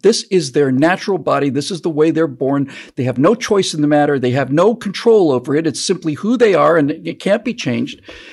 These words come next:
And, and they're at the point now, a-, a-, as with the trans movement, the trans movement has said for the last three or four years that if you are not willing, if you're a,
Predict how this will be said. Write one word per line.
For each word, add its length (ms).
And, 380
and 180
they're 140
at 140
the 60
point 360
now, 300
a-, 500
a-, 200
as 200
with 160
the 80
trans 340
movement, 380
the 80
trans 360
movement 360
has 260
said 320
for 80
the 80
last 360
three 160
or 40
four 240
years 380
that 400
if 240
you 200
are 60
not 380
willing, 480
if 140
you're 140
a, 60